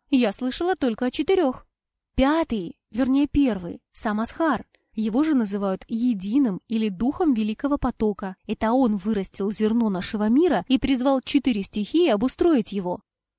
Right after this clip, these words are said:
«Что значит обустроить?» «Каждая стихия занялась тем, что ей подвластно. Земля покрыла мир почвой, образовав четыре больших острова, а на них горы и долины, оставив глубокие впадины для морей и каналы для рек. Огонь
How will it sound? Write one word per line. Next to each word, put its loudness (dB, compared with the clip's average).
«Что -2
значит -2
обустроить?» -4
«Каждая -2
стихия 0
занялась -2
тем, -2
что -4
ей -2
подвластно. -2
Земля 0
покрыла -4
мир -2
почвой, -4
образовав 0
четыре -2
больших -2
острова, 0
а 0
на 4
них -2
горы 2
и 0
долины, 0
оставив 2
глубокие 0
впадины 0
для -4
морей 0
и -4
каналы -2
для -4
рек. -2
Огонь 0